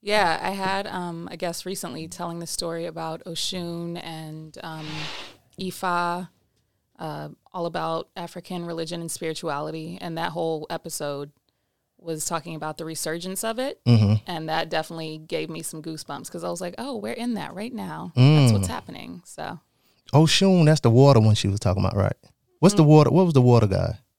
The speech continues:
Speaker 2: Goddess of water? Or?
Speaker 1: Oshun is, like, near the river, yeah.
Speaker 2: N-, okay, 'cause she
Speaker 1: Mm-hmm.
Speaker 2: said you gotta go to the river and
Speaker 1: Mm-hmm.
Speaker 2: okay.
Speaker 1: Mm-hmm.
Speaker 2: So I be listening. I don't be
Speaker 1: Mm-hmm.
Speaker 2: th-, I ain't know if you're flexing, y'all. I be
Speaker 1: Mm-hmm.
Speaker 2: listening. Um, see, I always heard of Ogun.
Speaker 1: Mm-hmm.
Speaker 2: That's like the war god or something,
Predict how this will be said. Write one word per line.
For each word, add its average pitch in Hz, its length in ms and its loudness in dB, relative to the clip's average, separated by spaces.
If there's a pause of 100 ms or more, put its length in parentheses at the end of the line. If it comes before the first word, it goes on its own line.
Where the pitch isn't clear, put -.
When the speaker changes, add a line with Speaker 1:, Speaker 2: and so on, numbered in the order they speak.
(320)
Speaker 2:
Goddess 104 400 2
of 98 100 0
water? 101 280 2
Or? 98 300 0
Speaker 1:
Oshun 277 500 -2
is, 285 240 -8
like, 247 240 0
near 247 160 -2
the 247 80 -2
river, 226 240 -2
yeah. 220 300 -2 (160)
Speaker 2:
N-, 117 120 4 (140)
okay, 104 320 2
'cause 117 180 4
she - 80 8
Speaker 1:
Mm-hmm. 165 60 6
Speaker 2:
said 127 180 8
you 139 80 8
gotta 110 180 8
go 117 140 8
to 120 160 4
the 110 80 4
river 110 340 6
and 104 80 6 (180)
Speaker 1:
Mm-hmm. 247 520 -2
Speaker 2:
okay. 240 200 2
Speaker 1:
Mm-hmm. 233 80 2
Speaker 2:
So 320 120 2
I 277 100 6
be 294 120 6
listening. 160 400 8
I 98 80 6
don't 240 180 6
be 302 60 8
Speaker 1:
Mm-hmm. 427 60 2
Speaker 2:
th-, - 20 6
I 233 180 6 (120)
ain't 294 80 6
know 262 100 10
if 214 80 4
you're 214 120 10
flexing, 151 460 6
y'all. 123 220 10
I - 40 6
be 208 100 4
Speaker 1:
Mm-hmm. 170 80 10
Speaker 2:
listening. 135 360 6 (760)
Um, 107 420 8
see, 123 180 8
I 151 140 8
always 139 340 10
heard 117 200 8
of 104 100 6
Ogun. 104 540 8 (1040)
Speaker 1:
Mm-hmm. 180 160 -20
Speaker 2:
That's 117 180 4
like 98 160 2
the - 60 4
war 101 300 8
god - 300 -2
or - 40 -10
something, - 360 -4